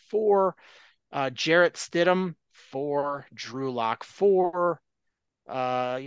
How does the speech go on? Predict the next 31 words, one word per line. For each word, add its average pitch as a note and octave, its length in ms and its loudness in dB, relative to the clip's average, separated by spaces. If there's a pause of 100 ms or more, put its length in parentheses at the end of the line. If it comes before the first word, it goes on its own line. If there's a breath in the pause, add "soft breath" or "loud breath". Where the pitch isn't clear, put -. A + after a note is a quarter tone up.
(140)
he D3+ 120 -10
was, C#3 260 -6 (300)
he's E3+ 260 -4
the D3+ 100 -6
backup D3+ 380 2
that's C#3+ 240 -4
playing D3+ 440 -2
now C3+ 180 0
because B2 260 -8
of A#2+ 80 -6
injury, C#3 360 -2
but B2 240 -6
Zach C3+ 320 0
Wilson, C#3+ 480 -4
three B2+ 180 -10
point B2 240 -8
eight A2+ 180 -10
five. D#3 460 -2 (560 loud breath)
Gardner G#3 480 6
Minshew, F#3+ 680 0
three D3 260 -6
point C3+ 320 -6
five. A#2+ 500 -6 (1300 soft breath)
So F3+ 480 2 (680)
<clears throat> - 920 -14
more G3 460 4
than A#3 200 6
half G3+ 640 2
of F#3 180 -16
the G#3 120 2
quarterback, F#3 880 0